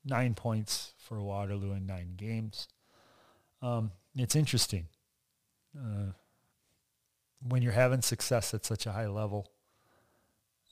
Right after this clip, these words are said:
uh, to put it away. We saw Jack Peart do it, um, a couple of years ago. And when you have your, that, some of the higher ups in the U S H L organization for that team saying,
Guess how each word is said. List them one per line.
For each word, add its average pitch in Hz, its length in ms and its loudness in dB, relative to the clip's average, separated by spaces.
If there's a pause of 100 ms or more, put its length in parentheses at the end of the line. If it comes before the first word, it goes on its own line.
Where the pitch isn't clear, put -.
(100)
uh, 104 280 -8 (160)
to - 80 -18
put 113 180 0
it 98 120 0
away. 95 380 -2
We 113 100 -2
saw 117 240 -4
Jack 107 340 -4
Peart 107 240 -4 (140)
do 120 180 0
it, 120 100 -2 (600)
um, 110 360 -2 (300)
a 120 80 -4
couple - 280 0
of 110 60 0
years 107 300 -4
ago. 113 380 -2 (960)
And 107 380 0
when 104 120 2
you 104 100 2
have 98 380 0 (180)
your, 98 600 -4 (680)
that, 113 220 -8 (300)
some - 280 -2
of 107 80 2
the 95 200 0 (180)
higher 113 340 2
ups 110 340 -2 (180)
in 135 260 4
the 117 80 4
U 110 160 4
S 101 180 0
H 107 200 -2
L 110 120 0
organization 110 720 -2
for 113 140 -4
that 104 200 -2
team 123 260 -2
saying, 98 440 -2